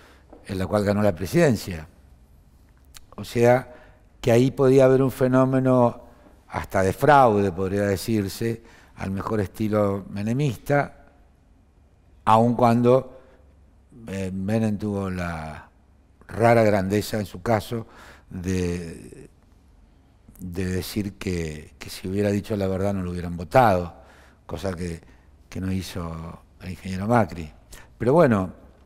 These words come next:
respecto de, de su, las consecuencias de su, de sus políticas, este, sí, me parece en su momento regresivo. Es un momento regresivo para todo lo que no tenga que ver con el dinero,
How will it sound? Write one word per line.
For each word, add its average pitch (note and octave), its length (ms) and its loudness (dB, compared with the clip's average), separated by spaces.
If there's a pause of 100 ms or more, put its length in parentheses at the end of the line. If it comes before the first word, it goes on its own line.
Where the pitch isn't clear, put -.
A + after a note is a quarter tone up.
(200)
respecto A2+ 480 -6
de, G#2 240 0
de F#2+ 380 -6
su, F#2+ 340 -14
las F2+ 120 -16
consecuencias G#2 640 -6
de G2 80 -6
su, F#2 340 -14 (400)
de F2+ 120 -14
sus - 140 -20
políticas, A2 720 -4 (540)
este, F2+ 680 -8 (500)
sí, A2 280 -2
me F2 120 -8
parece F#2+ 320 -8
en F#2+ 100 -8
su F#2+ 140 -18
momento G2 460 -6 (580)
regresivo. G2+ 840 0 (260)
Es C3+ 140 -4
un F3+ 80 0
momento F3 300 2
regresivo C3 800 2
para A2 200 2
todo F3+ 380 0
lo B2+ 160 2
que G#2+ 60 -4
no G#2 120 -4
tenga A#2+ 220 0
que G2+ 160 0
ver B2 340 2 (480)
con G2+ 140 -4
el F#2 100 -4
dinero, D#2 460 -6